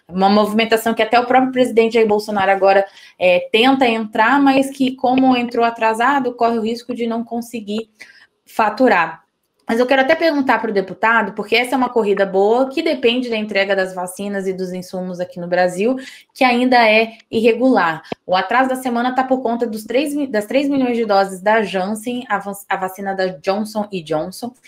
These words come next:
Essa entrega deveria ter sido feita esta semana, mas continua sem previsão, e de acordo com o Ministério da Saúde, o lote pode chegar até o fim da semana,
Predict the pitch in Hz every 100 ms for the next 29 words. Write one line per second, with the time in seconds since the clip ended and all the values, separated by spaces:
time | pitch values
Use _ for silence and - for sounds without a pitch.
0 | - - - 214 214 262 262 247 226 233
1 | 233 220 226 220 226 202 - 190 190 196
2 | - 220 233 247 - 202 185 208 247 254
3 | 254 - 240 226 202 180 175 - - 214
4 | 220 220 277 254 247 294 269 262 254 262
5 | 269 269 269 269 233 226 - 180 170 170
6 | - 175 240 214 131 - - _ 208 214
7 | 240 - 240 240 214 202 - 240 - 254
8 | 330 320 - 240 226 - 220 190 214 262